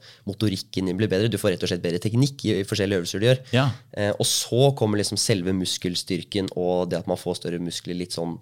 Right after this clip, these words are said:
Speaker 1: på toppen etter hvert.
Speaker 2: Ja.
Speaker 1: Så, eh, det kommer til et punkt hvor denne kurven ikke er like bratt lenger, og den vil flate litt ut.
Speaker 2: Ja.
Speaker 1: Det er jo selvfølgelig litt demotiverende, men,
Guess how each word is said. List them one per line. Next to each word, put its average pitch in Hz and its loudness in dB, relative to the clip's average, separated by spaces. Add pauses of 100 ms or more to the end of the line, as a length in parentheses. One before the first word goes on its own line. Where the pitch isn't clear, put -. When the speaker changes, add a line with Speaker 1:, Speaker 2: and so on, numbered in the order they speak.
(140)
Speaker 1:
på - -4
toppen - -6
etter 110 0
hvert. - -2 (220)
Speaker 2:
Ja. 87 -2 (200)
Speaker 1:
Så, - 2 (200)
eh, 95 2
det 98 -2
kommer 95 0
til 131 6
et 151 2
punkt 113 2
hvor 101 2
denne 90 2
kurven 90 -2
ikke - -6
er 90 2
like 85 -2
bratt 92 -2
lenger, 113 4
og 92 -4
den 95 0
vil 104 -2
flate 101 0
litt 98 -2
ut. 135 -2 (100)
Speaker 2:
Ja. 92 -4 (180)
Speaker 1:
Det 117 4
er 87 4
jo 85 -2
selvfølgelig 92 -2
litt - -10
demotiverende, 90 2
men, 113 6